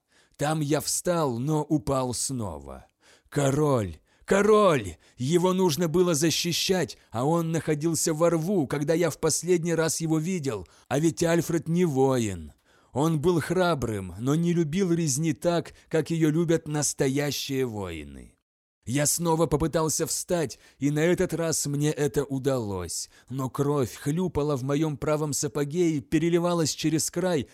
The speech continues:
когда я перенёс вес на эту ногу. Дно рва было устлано мёртвыми и умирающими людьми, наполовину затопленными водой. Живые бежали оттуда,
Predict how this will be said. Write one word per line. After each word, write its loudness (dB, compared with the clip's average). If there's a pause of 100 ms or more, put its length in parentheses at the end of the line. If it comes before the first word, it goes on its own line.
(100)
когда 0
я 2
перенёс 0
вес -2
на -2
эту -2
ногу. -8 (640)
Дно 0
рва 0
было 0
устлано -2
мёртвыми 0
и -4
умирающими 0
людьми, -2 (180)
наполовину 0
затопленными -2
водой. -8 (320)
Живые 0
бежали 2
оттуда, -4